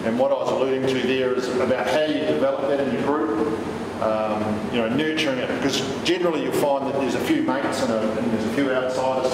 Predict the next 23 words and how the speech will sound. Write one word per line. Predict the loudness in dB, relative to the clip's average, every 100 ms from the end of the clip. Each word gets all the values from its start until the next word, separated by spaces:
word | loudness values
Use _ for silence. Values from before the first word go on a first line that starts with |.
| 0
come | 0
in. | 0 0
How | -2 2 2
can | 2 2 0
you | 2
build | 2 2 2 2
those | 2 2 0 -2 -2
fifteen | -2 0 0 0
individuals | 0 0 0 0
that | 2
take | 2 0
the | 0 0
field, | 0 0 -2
or |
the | -2 -2 -4 -2
twenty-five, | -2 0 0 0 2 0
twenty-six | 0 0 -2 -2
boys | 0 0 0
you've | 2
got | 2
in | 2
your | -2
squad, | -2 0 2 2 0